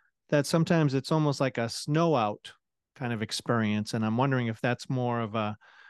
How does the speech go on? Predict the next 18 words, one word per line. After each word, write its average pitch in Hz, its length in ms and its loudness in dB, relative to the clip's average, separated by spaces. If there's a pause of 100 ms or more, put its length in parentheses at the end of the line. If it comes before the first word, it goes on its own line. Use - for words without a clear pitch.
(220)
the, 107 200 0
the 113 120 -2
pure 131 200 2
consciousness 131 880 -2 (140)
part 123 220 2
of 107 80 -2
it, 110 100 -4
the 113 80 0
transcending. 127 800 0
But 117 160 -2 (400)
<clears throat> 202 680 4
I, 139 200 2 (100)
I'm 151 160 4
aware 147 500 6
that 123 280 0 (120)
I 127 120 2
feel 151 480 2
like 120 240 0